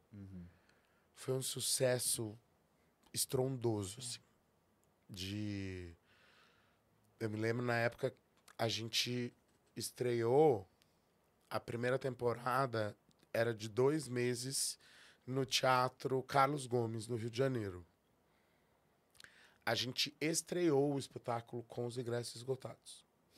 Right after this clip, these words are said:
Speaker 1: Hum.
Speaker 2: Dois meses esgotados, completamente esgotados. E a gente não conseguia entender. Claro que a gente entende, porque o Tim Maia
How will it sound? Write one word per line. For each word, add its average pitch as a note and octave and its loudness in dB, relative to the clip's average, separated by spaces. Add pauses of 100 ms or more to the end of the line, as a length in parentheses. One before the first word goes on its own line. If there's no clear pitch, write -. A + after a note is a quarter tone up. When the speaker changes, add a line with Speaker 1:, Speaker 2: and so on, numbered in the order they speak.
(240)
Speaker 1:
Hum. F#2+ -16 (640)
Speaker 2:
Dois B2 0
meses B2 -2
esgotados, A#2+ 0
completamente C3 -2
esgotados. A#2 -4 (600)
E C#3 8
a D3+ 12
gente D3 6
não E3 6
conseguia D#3+ 2
entender. E3+ 10
Claro D#3+ 10
que - -6
a C3+ 0
gente A#2+ -2
entende, D3 0
porque - -2
o F3+ 4
Tim F#3+ -4
Maia A#3+ 2